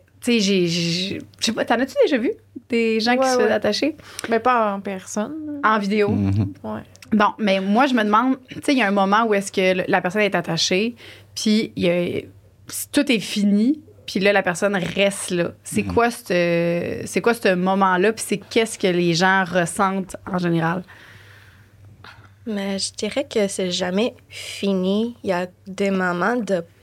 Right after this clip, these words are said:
Speaker 4: pause qu'on prend, mais on peut pas rester dans la même, euh,
Speaker 1: Position.
Speaker 4: position pendant très longtemps.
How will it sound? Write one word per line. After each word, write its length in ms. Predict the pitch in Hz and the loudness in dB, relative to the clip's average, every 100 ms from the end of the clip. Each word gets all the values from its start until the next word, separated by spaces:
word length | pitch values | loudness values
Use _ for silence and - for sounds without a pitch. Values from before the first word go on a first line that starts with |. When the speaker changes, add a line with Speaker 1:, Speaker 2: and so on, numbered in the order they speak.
| - - - | -20 -20 -4
Speaker 4:
pause 580 | 202 196 262 277 - - - - - - - - | -2 0 -4 -6 -8 -10 -14 -20 -20 -20 -20 -6
qu'on 180 | 214 208 | -2 -2
prend, 400 | - 220 220 262 - _ | -2 -2 -2 -4 -8 _
mais 480 | 202 208 196 196 196 - | -2 2 2 2 0 -2
on 120 | 208 | -4
peut 140 | 208 208 | -2 0
pas 200 | 214 269 | 0 0
rester 420 | 240 196 - 233 | -2 -6 -2 0
dans 280 | 220 190 180 | 2 0 0
la 160 | 165 180 | -2 -2
même, 480 | 190 190 202 190 - - - - - _ - - - | -2 -2 -2 -4 -10 -16 -20 -20 -20 _ -20 -18 -6
euh, 120 | - | -4
Speaker 1:
Position. 240 | - 190 233 | -2 0 0
Speaker 4:
position 640 | 208 208 - - 214 220 | 0 0 0 0 2 0
pendant 260 | 208 202 185 | -2 -2 -2
très 200 | - 208 | -4 -4
longtemps. 520 | 185 196 - - 269 | -4 -6 -6 -6 -6